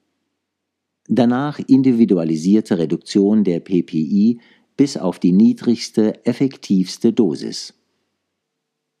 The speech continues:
Bei Alarmsymptomen wie Dysphagie, Odynophagie, Anämie, Gewichtsverlust, persistierendes Erbrechen oder Hämatemesis oder Resistenz auf P P I, Endoskopie.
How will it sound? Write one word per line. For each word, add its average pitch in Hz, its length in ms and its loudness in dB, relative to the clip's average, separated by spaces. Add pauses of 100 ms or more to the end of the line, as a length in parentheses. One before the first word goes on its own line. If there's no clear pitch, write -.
(200)
Bei 98 320 0
Alarmsymptomen 104 1400 0
wie 85 280 2
Dysphagie, 98 840 0 (300)
Odynophagie, 98 1120 0 (120)
Anämie, 92 720 2 (220)
Gewichtsverlust, 110 1040 -2 (140)
persistierendes 87 960 0
Erbrechen 104 680 -2
oder 80 300 -6
Hämatemesis 92 1200 -2
oder 67 380 -8
Resistenz 98 760 -4
auf - 240 -10
P 85 200 0
P 80 140 -6
I, 85 460 -2 (560)
Endoskopie. 95 1080 0